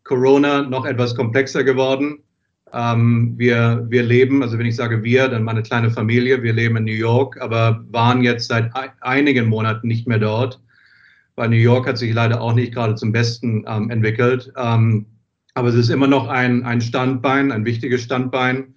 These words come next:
äh, für die Familie und, und für den Job. Ähm, aber wir sind auch sehr, sehr viel in Europa, ähm, haben längere Zeit in Paris verbracht,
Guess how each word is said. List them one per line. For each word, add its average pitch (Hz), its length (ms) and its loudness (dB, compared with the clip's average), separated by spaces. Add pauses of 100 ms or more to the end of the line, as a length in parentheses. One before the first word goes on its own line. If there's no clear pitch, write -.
(380)
äh, 117 180 -2
für 113 140 0
die 117 100 0
Familie 127 720 2
und, 107 300 -6
und 113 140 -6
für 120 100 -4
den 107 160 0
Job. 113 400 0 (120)
Ähm, 117 440 2
aber 120 500 2
wir 123 140 2
sind 127 360 2
auch 120 160 -8
sehr, 127 300 2
sehr 120 180 0
viel 117 200 -6
in 110 100 -2
Europa, 127 600 -2 (720)
ähm, 123 520 2
haben 123 440 2
längere 127 400 0
Zeit 127 220 -2
in 117 120 -2
Paris 120 300 2
verbracht, 135 640 -2